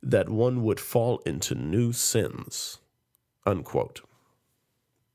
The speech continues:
We gotta stop right here for a second. What absolute trash.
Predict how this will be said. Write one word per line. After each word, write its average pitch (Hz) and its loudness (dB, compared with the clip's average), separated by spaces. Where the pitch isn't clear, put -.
We 123 4
gotta 110 4
stop - 2
right - 0
here - -2
for - -2
a - -2
second. - -2
What 117 2
absolute 120 0
trash. - 0